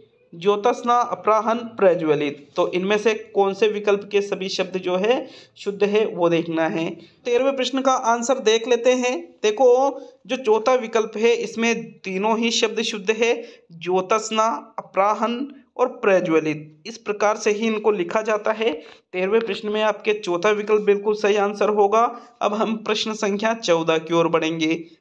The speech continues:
चौदहवाँ प्रश्न देख लेते हैं। संज्ञा आश्रित उपवाक्य है, रमा ने कहा कि आज बरसात होगी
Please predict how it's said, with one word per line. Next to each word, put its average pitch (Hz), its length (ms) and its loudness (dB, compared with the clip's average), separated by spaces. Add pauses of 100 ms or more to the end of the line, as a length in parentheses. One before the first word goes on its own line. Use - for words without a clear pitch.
(140)
चौदहवाँ 190 400 2
प्रश्न 208 260 -6
देख 202 220 0
लेते 208 220 0
हैं। 208 500 -4 (460)
संज्ञा 247 640 -2
आश्रित 240 680 0
उपवाक्य 233 720 0
है, 190 460 0 (380)
रमा 214 340 0
ने 254 160 -2
कहा 240 320 0
कि 240 180 -2
आज 233 240 0
बरसात 220 460 0
होगी 214 540 -2